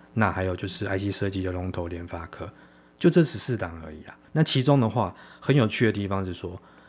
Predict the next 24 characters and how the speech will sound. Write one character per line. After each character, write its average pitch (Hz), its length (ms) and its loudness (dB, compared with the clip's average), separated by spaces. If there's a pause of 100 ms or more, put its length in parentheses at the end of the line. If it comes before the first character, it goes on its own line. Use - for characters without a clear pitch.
(160)
里 101 240 0
面 117 260 2
刚 113 200 4
有 92 120 0
提 - 180 -12
到 95 180 -2
说 90 360 -6
广 90 240 0
达 85 220 -8
嘛， 85 180 -12 (720)
它 - 100 0
上 165 220 6
半 160 120 6
年 107 140 2
涨 85 240 -4
幅 87 160 -8
高 120 200 -2
达 95 200 -4
一 139 80 -4
百 87 220 -4
二 90 160 -6
十 - 160 -10
五 78 180 -12
趴， - 280 -14